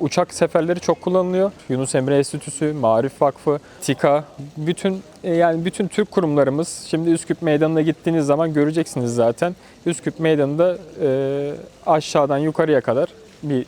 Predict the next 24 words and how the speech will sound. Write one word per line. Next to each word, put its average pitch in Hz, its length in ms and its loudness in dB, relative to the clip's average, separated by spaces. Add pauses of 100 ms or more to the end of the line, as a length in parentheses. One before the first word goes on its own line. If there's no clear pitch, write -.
(140)
binada, 123 460 0 (300)
aşağıdan 160 400 2
yukarıya 156 440 0
kadar 139 340 0
Halkbank, 165 520 -4 (380)
Maarif, 143 400 2 (240)
Yunus 143 280 -2
Emre, 135 360 0 (100)
yani 123 380 0 (160)
bu 175 80 -2
kurumlarımızı 170 760 0 (300)
görmek 160 400 2 (100)
bizi 175 140 -2
çok 165 200 -2
mutlu 156 260 -2
ediyor. 110 320 2 (100)
Neden? 190 340 2 (480)
Yani 131 240 2
ben 156 140 2 (100)
iki 156 200 -2
bin 170 80 -2
dokuzda 170 360 0
buraya 185 220 4
geldiğimde 147 640 0